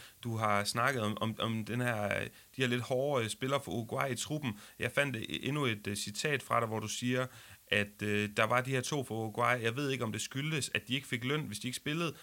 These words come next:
men de gik til den til træning. De tog de lange knupper på til træning, og så var det ellers tacklinger op af skinnebenene. Så man må jo give igen af samme skuffe, men det hjalp ikke ligefrem på sammenholdet i klubben.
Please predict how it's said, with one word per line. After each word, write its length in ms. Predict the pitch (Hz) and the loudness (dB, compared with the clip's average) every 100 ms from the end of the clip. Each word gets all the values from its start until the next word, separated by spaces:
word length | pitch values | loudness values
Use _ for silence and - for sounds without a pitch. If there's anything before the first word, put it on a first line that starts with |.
| - | -6
men 120 | 123 | -4
de 60 | 120 | -4
gik 160 | 123 | -4
til 200 | - 151 | 0 0
den 100 | 139 | 0
til 120 | 120 | -4
træning. 560 | - - 113 127 110 104 | -4 0 2 2 0 -4
De 60 | 117 | -6
tog 200 | 139 123 | -4 0
de 80 | |
lange 340 | 117 123 143 156 | 4 4 2 -2
knupper 320 | - 147 123 | -4 -4 -4
på 320 | - 156 151 - | -2 -2 -2 -6
til 120 | 107 | -4
træning, 460 | - 143 165 131 - - - | -2 0 0 0 -4 -16 -8
og 140 | 123 | -2
så 120 | 120 151 151 123 | 2 4 2 2
var 100 | 107 | 0
det 160 | 120 | 2
ellers 220 | 131 110 | 0 0
tacklinger 480 | - 131 131 123 110 | 0 -2 -2 -4 -2
op 320 | 110 120 135 - | 0 2 2 0
af 80 | - | -2
skinnebenene. 680 | 113 120 120 107 98 95 | -2 -2 0 0 0 -2
Så 160 | - 120 | -2 0
man 180 | 120 120 | 0 2
må 100 | 123 | 0
jo 80 | |
give 200 | 120 131 | 0 -2
igen 260 | 123 147 180 | 2 2 2
af 80 | 165 | 2
samme 260 | 143 156 | 4 2
skuffe, 400 | 170 156 165 117 101 - - | 0 -2 -2 -4 -8 -14 -10
men 200 | - 151 | 0 2
det 80 | 156 | 4
hjalp 260 | 160 156 131 | 4 4 2
ikke 140 | 127 | 0
ligefrem 400 | 147 151 123 113 107 | 0 0 2 2 0
på 80 | 117 | -2
sammenholdet 500 | 117 117 123 110 98 | 2 2 2 0 0
i 40 | |
klubben. 400 | 98 127 120 101 | -4 -4 -4 -6